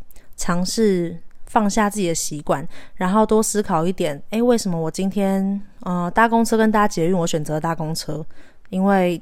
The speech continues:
我一直以来都这样吗？还是其实是因为搭公车我喜欢了什么？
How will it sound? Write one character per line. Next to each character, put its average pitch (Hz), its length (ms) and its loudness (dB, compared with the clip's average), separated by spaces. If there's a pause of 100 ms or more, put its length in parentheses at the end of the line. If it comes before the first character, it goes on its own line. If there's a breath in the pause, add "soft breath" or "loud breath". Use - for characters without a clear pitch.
(100)
我 170 120 0
一 208 80 4
直 202 100 -2
以 180 60 0
来 165 100 0
都 175 100 2
这 190 140 0
样 175 140 0
吗？ 160 120 -2
还 160 140 -4
是 202 160 0
其 175 160 -4
实 160 140 -4
是 180 120 -4
因 180 180 0
为 180 220 2 (240 loud breath)
搭 190 160 0
公 190 220 0
车 185 220 0
我 170 80 2
喜 151 180 -2
欢 170 180 -2
了 170 80 -2
什 165 180 -6
么？ 143 140 -10